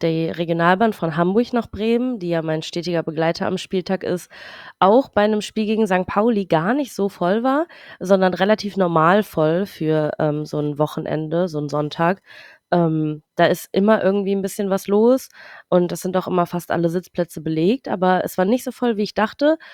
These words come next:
Rückfahrt sah dann anders aus, aber dazu kommen wir dann später. Ähm, und ich bin dann entspannt eigentlich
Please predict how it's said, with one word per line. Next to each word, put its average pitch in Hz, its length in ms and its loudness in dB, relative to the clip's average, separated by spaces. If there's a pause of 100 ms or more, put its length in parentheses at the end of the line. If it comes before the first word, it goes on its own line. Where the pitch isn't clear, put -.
(180)
Rückfahrt 226 400 0
sah 196 120 2
dann 165 180 2
anders 175 260 0
aus, 156 220 -2
aber 151 100 2
dazu 160 300 -2
kommen 165 160 -2
wir 160 40 0
dann 151 160 0
später. 160 480 -4 (460)
Ähm, 175 220 2
und 175 100 0
ich - 60 -12
bin 247 100 2
dann 254 120 6
entspannt 185 500 0
eigentlich 233 560 0